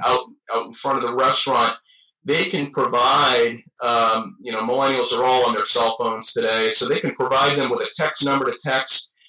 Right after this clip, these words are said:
to get the job. Uh, you know, it, it's a hyperlink that they can actually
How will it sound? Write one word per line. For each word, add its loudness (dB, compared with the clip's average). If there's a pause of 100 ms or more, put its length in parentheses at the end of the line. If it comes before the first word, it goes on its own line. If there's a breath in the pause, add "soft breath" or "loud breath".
(120)
to -2
get 0
the 0
job. 2 (200)
Uh, 2
you -4
know, 0
it, -6
it's -6
a 0
hyperlink 0
that -6
they -4
can -4
actually -4